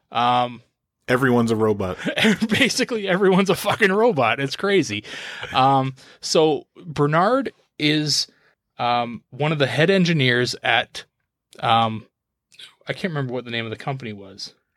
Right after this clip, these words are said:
Speaker 2: Oh, um,
Speaker 1: Anyway, the
Speaker 2: yeah.
Speaker 1: company that is running the simulation. And they, um,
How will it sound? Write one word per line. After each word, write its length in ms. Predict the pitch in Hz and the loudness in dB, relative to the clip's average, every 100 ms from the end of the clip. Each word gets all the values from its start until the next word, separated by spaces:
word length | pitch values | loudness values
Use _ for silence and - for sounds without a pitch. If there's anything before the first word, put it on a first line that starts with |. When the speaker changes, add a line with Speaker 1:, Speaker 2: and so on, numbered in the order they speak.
| _ _ - | _ _ -10
Speaker 2:
Oh, 500 | 101 101 98 92 92 | -4 -4 -4 -8 -10
um, 640 | 107 107 107 101 98 92 - _ _ _ - | -8 -4 -4 -6 -10 -16 -20 _ _ _ -4
Speaker 1:
Anyway, 260 | 156 120 113 | -2 0 0
the 80 | |
Speaker 2:
yeah. 60 | - | 2
Speaker 1:
company 240 | 214 208 151 | 0 2 0
that 120 | 135 | 0
is 160 | 120 | 2
running 340 | 135 135 127 113 | 2 2 0 -2
the 340 | 110 110 107 - | -4 -4 -8 -10
simulation. 720 | - 101 113 156 143 110 98 - _ _ _ _ - - _ | -8 -4 0 2 2 0 -4 -18 _ _ _ _ -20 -20 _
And 680 | 123 120 120 117 113 110 - _ _ _ _ - | 2 2 2 -2 -6 -8 -12 _ _ _ _ -18
they, 580 | 120 131 127 123 120 101 | -2 2 2 2 0 -2
um, 440 | 120 120 113 | -2 -2 -2